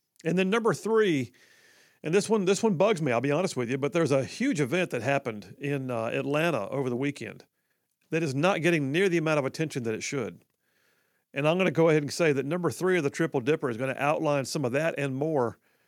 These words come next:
And I'm calling it the War on Cops. So the War on Cops is number three on the Triple Dipper. Y'all stay tuned for that. All right, let me, uh, let me pivot over to my comments to open the show today. My opening monologue today, I gotta tell you, last night,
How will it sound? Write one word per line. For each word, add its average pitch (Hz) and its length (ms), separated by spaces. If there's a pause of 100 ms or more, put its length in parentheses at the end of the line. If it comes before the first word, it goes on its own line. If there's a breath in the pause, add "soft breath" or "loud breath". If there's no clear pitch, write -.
(340)
And 123 100
I'm 127 80
calling 160 260
it 143 80
the - 60
War 139 320
on 127 80
Cops. - 560 (560)
So - 160
the 147 80
War 185 240
on 202 160
Cops - 600
is 139 180
number 151 220
three 147 400
on 113 80
the 113 80
Triple 139 260
Dipper. 120 300
Y'all 117 240
stay 123 180
tuned 117 280
for 101 80
that. 90 260 (880 loud breath)
All 180 80
right, 190 180
let 208 120
me, 240 160
uh, 165 220
let 165 100
me 220 80
pivot 190 340
over 170 180
to 143 120
my 135 220
comments 147 440
to 143 80
open 143 240
the 120 80
show 151 240
today. 123 240
My 120 220
opening 175 400
monologue 135 480
today, 135 320
I 117 80
gotta 143 180
tell 160 240
you, 120 180
last 143 340
night, 160 400